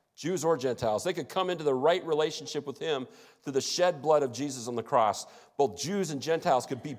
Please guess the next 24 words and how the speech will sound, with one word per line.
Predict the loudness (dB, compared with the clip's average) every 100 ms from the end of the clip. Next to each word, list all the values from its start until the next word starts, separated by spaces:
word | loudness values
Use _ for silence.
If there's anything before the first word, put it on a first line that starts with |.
| -14
part | -6 -2 -2 -6 -20 _ _
of | -4 -4
one | -2 4 6 6 6
body, | 6 8 6 2 -8 -16 _ -10
the |
body | -2 0 0 -2
of | -8
Christ. | -4 -4 -4 -8 _ _
Two | -16 -8 -8
groups | -6 -6 -6 -12 _ -20
becoming | -6 -2 -2 -2 -2
one | -2 -2
group, | -6 -6
as | -10
we | -10
just | -10 -6
read. | -2 -2 -4 -16 _ _ _ _ _ _ -10
Two | -2 -2
peoples | -2 -8 -4 -4 -4
could | -6
now | -2 0 0
be | 0 -4
one | 0 0 0
people | -4 -6 -4 -8